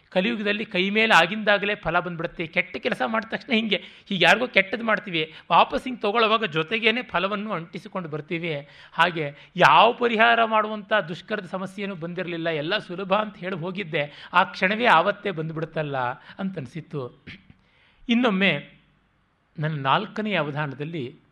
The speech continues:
ಒಂದು ದುಷ್ಕರವಾದಂಥ ಸಂದರ್ಭ ಬಂದಿತ್ತು. ಅದೇನೆಂದರೆ, ನಿಷೇಧಾಕ್ಷರಕ್ಕೆ ಲಂಕಾ ಕೃಷ್ಣಮೂರ್ತಿಯವರಿದ್ದರು. ರಾಮಸ್ವಾಮಿಯವರು ಹೇಳಿದ್ರು,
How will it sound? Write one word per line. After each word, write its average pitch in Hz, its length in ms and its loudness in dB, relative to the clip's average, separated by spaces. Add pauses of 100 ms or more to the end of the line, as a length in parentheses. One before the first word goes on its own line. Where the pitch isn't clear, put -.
(760)
ಒಂದು 156 500 -6 (840)
ದುಷ್ಕರವಾದಂಥ 175 920 0 (380)
ಸಂದರ್ಭ 139 320 -10
ಬಂದಿತ್ತು. 123 640 -16 (1300)
ಅದೇನೆಂದರೆ, 196 880 -4
ನಿಷೇಧಾಕ್ಷರಕ್ಕೆ 175 840 -6
ಲಂಕಾ 151 300 -6
ಕೃಷ್ಣಮೂರ್ತಿಯವರಿದ್ದರು. 135 1120 -10
ರಾಮಸ್ವಾಮಿಯವರು 143 580 -10
ಹೇಳಿದ್ರು, 143 540 -10